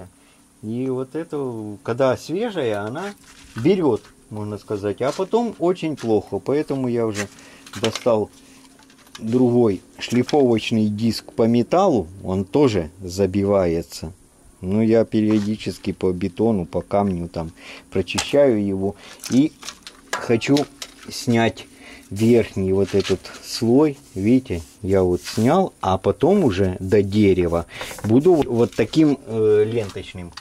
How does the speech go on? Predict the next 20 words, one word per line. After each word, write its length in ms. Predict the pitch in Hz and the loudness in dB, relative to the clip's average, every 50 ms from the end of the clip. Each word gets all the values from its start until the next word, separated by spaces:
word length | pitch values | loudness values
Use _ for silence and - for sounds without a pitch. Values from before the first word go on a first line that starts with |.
| - - - | -20 -18 -18
диском. 580 | 95 90 90 92 85 - - - 85 87 90 90 - - - - - - - | -16 -16 -14 -16 -16 -16 -14 -14 -14 -14 -14 -16 -20 -20 -20 -20 -20 -20 -16
Ну 140 | 151 170 175 147 101 90 | -14 -12 -12 -12 -12 -12
вот. 180 | 95 113 123 - - - - - - - - _ _ _ _ _ _ _ _ - _ _ _ - - | -10 -10 -10 -12 -12 -16 -16 -16 -18 -20 -20 _ _ _ _ _ _ _ _ -20 _ _ _ -14 -8
Ну, 120 | 160 165 156 | -6 -2 -2
у 20 | |
меня 280 | 135 123 120 117 110 107 | 0 0 2 2 2 2
еще 280 | 104 101 - - 110 | 2 0 -2 -4 -4
есть, 300 | 104 95 87 82 - - | -4 -4 -6 -8 -10 -12
в 20 | - | -20
принципе. 520 | - - 87 85 - - - - - - - - - - - - - - - - - - - - - - - - | -16 -16 -16 -16 -16 -20 -20 -20 -18 -12 -10 -10 -10 -10 -12 -14 -16 -16 -16 -16 -14 -8 -8 -8 -8 -8 -8 -2
Вот 200 | 104 101 101 - | 0 0 0 0
так. 400 | - 95 87 - - - - - - - | 0 -2 -2 -2 -6 -8 -10 -8 -4 0
Это 260 | 107 135 143 - 143 | 2 2 4 4 2
уже 220 | 110 90 101 107 | 2 4 2 0
буду 360 | 104 104 110 110 101 110 113 - - - - | 2 2 0 0 -2 -2 -6 -6 -12 -10 -6
до 180 | 98 101 101 | -2 -2 -2
дерева 540 | 95 92 98 98 92 90 87 87 87 85 82 - - - | -2 0 0 2 2 2 2 0 -2 -4 -8 -12 -16 -16
счищать. 680 | - - - - - - - - 170 185 185 - - - - - - - - - - - - - - - | -14 -10 -10 -8 -8 -6 -2 0 0 0 0 -2 -8 -18 -18 -18 -18 -20 -20 -20 -20 -20 -20 -14 -4 -4
А 80 | 107 104 | -2 0
пока 460 | - 120 113 - 170 180 202 208 | 0 -2 0 2 2 2 2 2